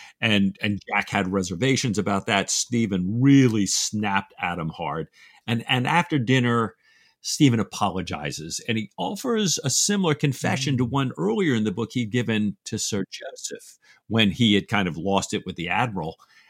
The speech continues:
Speaker 1: He said to Jack, "I'm abandoning a course of physic, an injudicious course, perhaps. The effect is not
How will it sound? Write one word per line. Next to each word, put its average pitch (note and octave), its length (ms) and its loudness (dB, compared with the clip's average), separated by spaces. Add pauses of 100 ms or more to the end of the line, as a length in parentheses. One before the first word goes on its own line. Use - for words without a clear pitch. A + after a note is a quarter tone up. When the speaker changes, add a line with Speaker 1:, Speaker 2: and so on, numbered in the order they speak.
(200)
Speaker 1:
He C3 120 -6
said A#2+ 340 -4 (360)
to B2 140 4
Jack, C3 400 2
"I'm A2+ 160 4
abandoning D#3 680 2
a - 100 -8
course - 380 -4
of B2+ 100 -6
physic, C3+ 680 -4
an B2 200 -2
injudicious E3 920 0 (140)
course, - 480 -4
perhaps. F#2 560 -4
The G#2+ 120 -2
effect - 540 -10
is C3+ 180 0
not D3+ 280 0